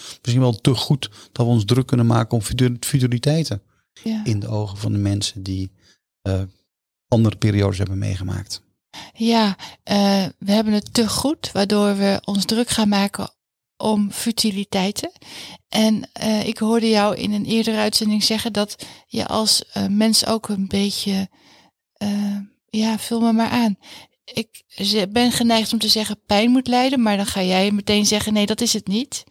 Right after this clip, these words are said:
Speaker 2: Nee.
Speaker 1: Tegenslag.
Speaker 2: Tegenslag,
Speaker 1: Ja.
Speaker 2: ja. Dus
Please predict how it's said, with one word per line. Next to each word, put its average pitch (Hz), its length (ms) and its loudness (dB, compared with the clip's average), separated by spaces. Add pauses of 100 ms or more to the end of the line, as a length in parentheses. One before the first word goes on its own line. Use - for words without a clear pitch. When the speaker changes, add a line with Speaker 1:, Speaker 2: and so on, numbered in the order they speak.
(340)
Speaker 2:
Nee. - 160 0
Speaker 1:
Tegenslag. - 600 -6
Speaker 2:
Tegenslag, 208 580 2
Speaker 1:
Ja. 214 160 -2
Speaker 2:
ja. 196 180 0 (300)
Dus 240 320 2